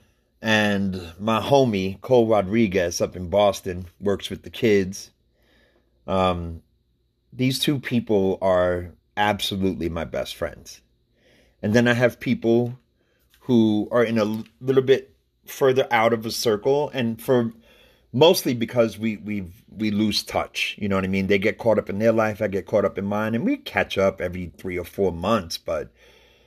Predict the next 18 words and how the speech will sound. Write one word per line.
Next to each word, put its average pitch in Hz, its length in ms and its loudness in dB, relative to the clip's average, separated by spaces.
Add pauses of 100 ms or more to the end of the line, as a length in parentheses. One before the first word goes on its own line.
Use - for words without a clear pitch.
(360)
they're 123 200 4
not 117 200 2
the 98 60 -8
first 104 300 2
phone 98 220 4
call 95 220 0
I 82 80 -2
make 95 260 -2
when 87 100 -8
I'm 73 120 -12
in 69 40 -20
trouble, - 520 -4 (120)
you 98 140 -8
know 85 80 -6
what 82 100 -8
I 85 40 -8
mean? 82 300 -10 (1500)
Mm. 98 280 -4